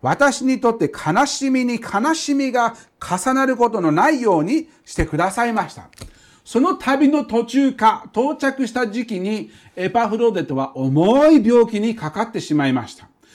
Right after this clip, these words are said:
旅の疲れのせいだか、どのような病気だったかは書いてないですけれど、死にかけるほどの重い病気であった。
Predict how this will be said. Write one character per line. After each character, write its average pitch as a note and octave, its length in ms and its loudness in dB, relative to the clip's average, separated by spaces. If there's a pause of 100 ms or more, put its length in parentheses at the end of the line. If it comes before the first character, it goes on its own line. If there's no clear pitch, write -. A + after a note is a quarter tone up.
(200)
旅 D#3+ 280 0
の A3+ 120 0
疲 G#3+ 220 -4
れ A#3 80 -2
の A3+ 140 -2
せ A3 220 2
い - 20 4
だ G3 100 0
か、 D#3+ 120 -2
ど F3+ 180 -2
の B3 120 0
よ C4 120 2
う C4 40 2
な A3 100 0
病 G3 200 2
気 F#3+ 80 -4
だ G3+ 100 0
っ G3+ 40 -10
た F3 120 -4
か D#3+ 120 0
は D#3+ 160 0
書 G#3 100 -2
い G#3+ 80 -2
て F#3 80 -4
な G3 140 -6
い F#3+ 40 -4
で E3+ 120 -4
す - 80 -16
け D3 100 -2
れ C#3+ 80 0
ど、 F3+ 300 -4 (240)
死 - 300 -2
に D4+ 180 4
か C#4 160 -8
け D#4 160 -2
る D4+ 100 0
ほ B3 220 -2
ど A3 140 0
の A#3+ 360 -2
重 E3+ 360 2
い F3+ 140 0
病 - 260 4
気 E3+ 120 -2
で E3 140 2
あ E3 40 -2
っ D#3 120 -10
た。 - 180 -20